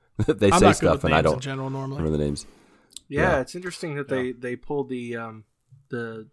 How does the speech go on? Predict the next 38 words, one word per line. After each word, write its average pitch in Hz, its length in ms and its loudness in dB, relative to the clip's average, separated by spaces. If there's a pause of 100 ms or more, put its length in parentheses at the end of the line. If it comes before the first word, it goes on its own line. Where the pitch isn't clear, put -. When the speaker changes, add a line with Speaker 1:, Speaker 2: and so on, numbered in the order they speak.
(140)
Speaker 3:
brothers 131 400 0
and 117 80 -12
sisters 120 760 -8 (720)
into 120 360 -10
the, 113 300 -10
because 123 320 2
there 147 180 10
are 143 140 12
brothers. 123 640 2
I 131 100 4
don't 139 160 0
think 135 180 -4
they 123 120 -2
specifically 127 720 -2
pulled 127 300 -4
the 120 60 -6
brothers 113 540 0
into, 110 420 -8
into 113 220 -12
this, 110 240 -12
but 110 300 -8 (140)
I 117 60 -12
think 113 200 -14
they 120 100 -6
only 117 140 -10
had 107 140 -8
the - 60 -20
sisters. 110 600 -8 (680)
Um, 113 460 -2 (680)
but 120 540 2 (320)
those, 135 480 4
those 131 280 4
are 135 140 6
actually 127 640 2
part 131 380 2
of 113 260 -4
previous 120 500 -2
canon, 110 560 -6